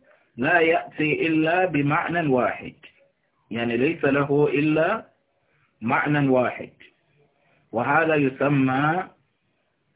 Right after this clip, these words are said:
النص. ثم بين حكمه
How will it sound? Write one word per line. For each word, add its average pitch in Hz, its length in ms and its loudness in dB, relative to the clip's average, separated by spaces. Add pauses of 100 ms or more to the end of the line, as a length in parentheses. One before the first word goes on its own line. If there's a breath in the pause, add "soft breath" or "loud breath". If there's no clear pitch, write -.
(220)
النص. 120 380 -2 (1400)
ثم 190 300 0
بين 156 540 2
حكمه 135 840 -2